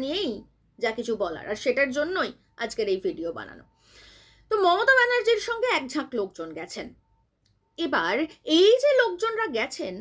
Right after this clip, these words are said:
তাদেরকে নিয়ে অসংখ্য মানুষ প্রশ্ন করছেন, কারণ যারা গেছেন তাদের পরিচয় হচ্ছে তারা সাংবাদিক। এখন এ রাজ্যের মানুষজন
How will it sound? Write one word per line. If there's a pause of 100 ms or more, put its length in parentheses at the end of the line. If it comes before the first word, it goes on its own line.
(540)
তাদেরকে (100)
নিয়ে (280)
অসংখ্য
মানুষ (180)
প্রশ্ন (140)
করছেন, (180)
কারণ (580)
যারা
গেছেন (220)
তাদের (180)
পরিচয়
হচ্ছে (140)
তারা (220)
সাংবাদিক। (540)
এখন (1120)
এ
রাজ্যের
মানুষজন